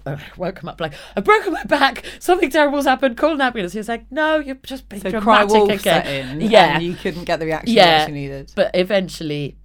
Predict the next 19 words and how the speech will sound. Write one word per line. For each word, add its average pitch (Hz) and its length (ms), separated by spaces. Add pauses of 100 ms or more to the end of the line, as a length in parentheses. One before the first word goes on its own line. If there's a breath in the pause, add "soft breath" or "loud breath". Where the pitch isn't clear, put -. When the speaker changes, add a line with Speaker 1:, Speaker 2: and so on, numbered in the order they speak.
(140)
Speaker 1:
he 151 220
realised, 139 440 (380)
"Oh, 170 100
wow, 135 360
no, 135 240
this 135 220
is 123 120
really 127 200
bad." 110 320 (380 loud breath)
And 131 220
so 143 140
I 151 220
l-, 151 40
lay 147 500
me 147 160
down 135 240
on 131 140
the 127 120 (640)
floor, 135 500